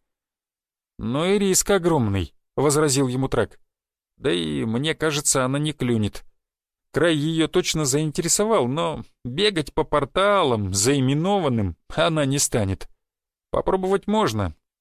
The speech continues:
но я думаю, что это всё ничего не даст". "Проверим",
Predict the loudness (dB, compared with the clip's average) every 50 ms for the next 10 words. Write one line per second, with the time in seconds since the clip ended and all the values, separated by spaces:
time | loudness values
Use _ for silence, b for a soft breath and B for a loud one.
0 | _ -16 -12 -10 -8 -6 -6 -4 -2 -2 -2 0 0 -2 -2 0 -2 -2 -2 -2
1 | -2 -2 -2 -2 -2 -2 0 0 0 0 0 -2 -2 -2 -2 -2 -2 0 0 0
2 | 0 0 0 -4 -6 -14 -18 _ _ _ _ _ _ _ _ _ _ _ _ _
3 | _ -4 0 0 2 2 2 2 2 0 -4